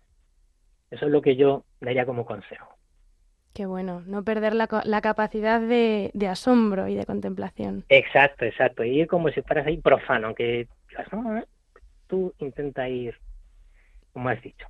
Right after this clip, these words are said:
Speaker 1: totalmente ahí de nuevas.
Speaker 2: Muy bien.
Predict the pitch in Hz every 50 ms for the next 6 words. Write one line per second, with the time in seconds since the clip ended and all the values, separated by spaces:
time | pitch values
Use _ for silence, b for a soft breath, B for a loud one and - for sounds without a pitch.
0 | - - - 117 - 120 117 113 113 113 113 110 - 113 113 110 110 110 110 -
1 | _ _ _ _ _ _ _ _ _ _ _ _ - 120 120 123 113 95 87 -
2 | - - - _ _ _ _ _ _ - 220 220 214 214 202 196 190 202 202 196
3 | 196 190 185 180